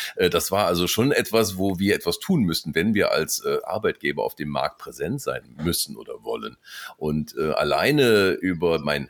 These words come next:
Netzwerk und wenn dann auch jemand dann schaut, mit welchen Kontakten man so zu tun hat, dann, äh, macht das natürlich auch sehr, sehr viel aus, äh, bei der persönlichen Entwicklung. Und, ähm,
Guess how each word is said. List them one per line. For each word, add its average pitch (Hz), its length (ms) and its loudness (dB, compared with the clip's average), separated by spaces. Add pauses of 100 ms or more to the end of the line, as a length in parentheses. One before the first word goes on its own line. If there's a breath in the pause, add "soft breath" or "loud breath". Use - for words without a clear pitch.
(120)
Netzwerk 92 760 0
und 73 160 -6
wenn 76 120 -2
dann 73 260 -2
auch - 300 -4
jemand 76 340 -6
dann 67 140 -12
schaut, - 340 -4
mit 73 220 -16
welchen 78 360 -6 (220 loud breath)
Kontakten - 580 -8
man 90 120 -2
so 73 80 -10
zu - 140 -16
tun 87 260 -4
hat, 90 180 -2 (380 loud breath)
dann, 87 340 -2
äh, 78 240 -2 (220)
macht 87 280 -6
das 90 160 -8
natürlich 82 440 -8
auch - 100 -10
sehr, 82 220 -8
sehr 76 160 -12
viel - 260 -10
aus, 55 540 -6
äh, 64 100 -6
bei 67 140 -8
der - 100 -6
persönlichen 69 560 -8
Entwicklung. - 500 -18 (540 loud breath)
Und, 73 520 -2
ähm, 71 380 -2